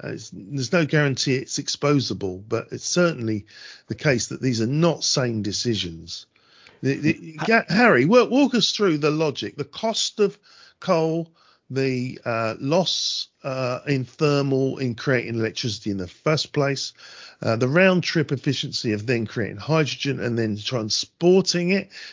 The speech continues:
Speaker 1: then freezing it and then transporting it and then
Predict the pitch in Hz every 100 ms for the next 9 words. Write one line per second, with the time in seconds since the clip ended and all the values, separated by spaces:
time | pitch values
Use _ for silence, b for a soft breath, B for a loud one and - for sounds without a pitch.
0 | - 135 113 - 180 190 165 175 185 -
1 | 127 131 120 - 117 117 - 147 - 139
2 | 135 - 127 139 165 165 147